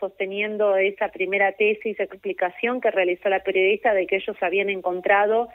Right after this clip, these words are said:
para que ella le realice una entrevista, la defendió en cuanto a su profesionalismo y también contó que,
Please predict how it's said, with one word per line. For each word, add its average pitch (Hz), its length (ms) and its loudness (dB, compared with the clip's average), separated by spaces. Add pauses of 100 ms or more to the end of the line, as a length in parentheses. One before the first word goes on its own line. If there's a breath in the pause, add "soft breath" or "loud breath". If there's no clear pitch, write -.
(320 loud breath)
para 185 200 0
que 202 120 2
ella 208 220 0
le 202 160 2
realice 202 880 0
una 190 200 -4
entrevista, 196 800 0
la 196 160 2
defendió 185 420 -4
en 190 100 -8
cuanto 190 540 0
a 170 500 -2
su 190 80 -6
profesionalismo 196 1120 -2
y 190 140 -2
también 185 480 0
contó 190 380 2
que, 190 320 2